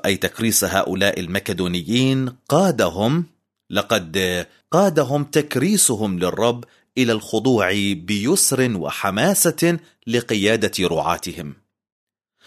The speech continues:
فقد أدركوا أن هؤلاء الرجال كانوا تحت رعاية المسيح، وأنهم يمثلون المسيح في تقديم الإرشاد والقيادة للكنيسة، لذا فقد تجاوبوا مع قادتهم. فالله يريد من شعبه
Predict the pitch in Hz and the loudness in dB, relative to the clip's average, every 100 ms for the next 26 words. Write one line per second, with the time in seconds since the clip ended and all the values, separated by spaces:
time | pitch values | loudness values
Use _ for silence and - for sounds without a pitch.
0 | - - - - 131 - 131 117 - 110 | -20 -6 -4 0 0 0 2 0 0 0
1 | 104 95 87 - 101 104 98 92 98 95 | 0 0 0 0 2 0 2 0 0 2
2 | 110 104 - 110 104 98 160 - - 123 | 2 0 -2 -2 -2 -4 -4 -4 -2 0
3 | 104 90 95 92 90 98 90 92 117 80 | 0 0 0 0 -4 -4 -2 0 0 -2
4 | - - - - - 98 131 120 117 113 | -8 -12 -18 -18 0 0 2 0 0 0
5 | 113 120 117 117 113 180 180 139 110 - | 0 0 0 0 2 2 2 2 0 0
6 | 127 - 113 - 120 - - 117 143 190 | 0 0 -2 -2 -2 -2 -4 -2 0 0
7 | 165 - 107 - 113 117 120 101 92 - | 0 0 -2 0 2 2 2 0 0 0
8 | 98 98 95 92 92 92 107 135 147 98 | 0 2 0 -2 -2 -2 -2 0 0 0
9 | 71 - _ - - - 123 147 139 127 | -4 -8 _ -20 -20 -6 0 2 2 2
10 | 131 139 127 - 117 120 160 160 135 135 | 0 0 0 0 2 2 2 2 2 0
11 | 113 107 101 - 104 92 107 104 92 80 | 2 2 2 2 0 0 -4 -4 -8 -10
12 | - _ _ _ - 101 104 95 95 113 | -14 _ _ _ -6 -2 0 0 0 0
13 | 127 98 90 92 - 104 95 92 | 0 0 -4 -2 0 0 0 -6